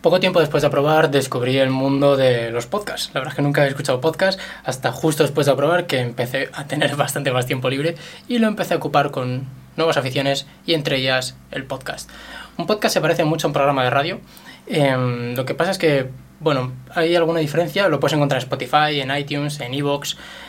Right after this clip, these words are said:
La principal diferencia es que lo producimos personas amateurs, que no nos dedicamos profesionalmente a la radio normalmente. Em, y que, bueno, normalmente tienen mucha, mucha menos producción,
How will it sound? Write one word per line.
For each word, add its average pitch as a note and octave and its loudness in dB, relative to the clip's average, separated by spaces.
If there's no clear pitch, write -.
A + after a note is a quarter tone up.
La E3 2
principal E3 2
diferencia F3+ 2
es F#3 -4
que D#3 2
lo C3+ 2
producimos C#3+ 0
personas C3+ 0
amateurs, C#3 0
que - -10
no C3+ -4
nos C3+ -4
dedicamos B2 -4
profesionalmente C3 -6
a A#2+ -2
la B2 -2
radio D3 2
normalmente. B2+ -4
Em, C#3 2
y D#3 -2
que, D3 4
bueno, C#3 2
normalmente B2+ -4
tienen C3+ -2
mucha, D#3 2
mucha C#3 -2
menos B2+ 0
producción, B2 -4